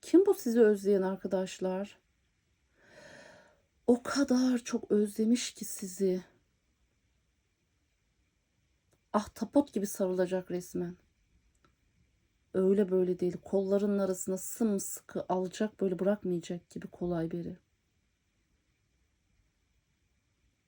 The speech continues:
Bir hasret gidermeniz oluyor bakın.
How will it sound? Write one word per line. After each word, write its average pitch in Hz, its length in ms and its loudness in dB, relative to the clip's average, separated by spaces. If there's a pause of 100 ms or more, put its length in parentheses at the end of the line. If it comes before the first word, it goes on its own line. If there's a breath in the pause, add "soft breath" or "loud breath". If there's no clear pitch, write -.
(640)
Bir 226 60 -2
hasret 208 480 0
gidermeniz 214 580 0
oluyor 185 320 0
bakın. 180 340 -6